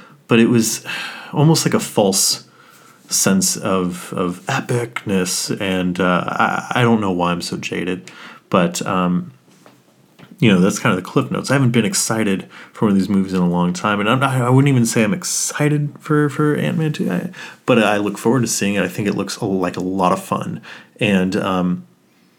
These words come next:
you know, the first Ant-Man was, I enjoyed it. Um,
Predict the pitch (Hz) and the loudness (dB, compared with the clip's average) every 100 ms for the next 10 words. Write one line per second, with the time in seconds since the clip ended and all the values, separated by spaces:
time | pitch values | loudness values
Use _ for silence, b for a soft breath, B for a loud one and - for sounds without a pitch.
0 | b b _ - 117 107 - 143 143 - | b b _ 2 4 2 0 2 2 0
1 | 110 98 98 98 98 98 92 - - - | -2 -4 -2 -2 0 0 -2 -4 -6 -10
2 | - B B B B B B B B _ | -16 B B B B B B B B _
3 | - 127 123 107 95 110 110 - - 123 | 2 4 6 4 4 4 2 -6 -4 0
4 | 104 90 87 139 - | 2 2 0 -4 -8